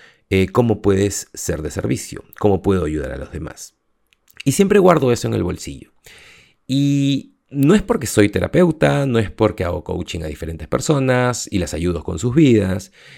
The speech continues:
Creo que este es un gran consejo para cualquier persona. Y creo que la razón por la que es un consejo tan poderoso es porque, em, nosotros mismos creamos ansiedad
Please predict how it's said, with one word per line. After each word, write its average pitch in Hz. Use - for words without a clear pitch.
Creo 135
que 139
este -
es -
un 135
gran 139
consejo 143
para 95
cualquier 80
persona. 80
Y 151
creo 240
que -
la 117
razón 104
por -
la 101
que 95
es 110
un 143
consejo 101
tan 117
poderoso 101
es 113
porque, 95
em, 98
nosotros 180
mismos 87
creamos 95
ansiedad 104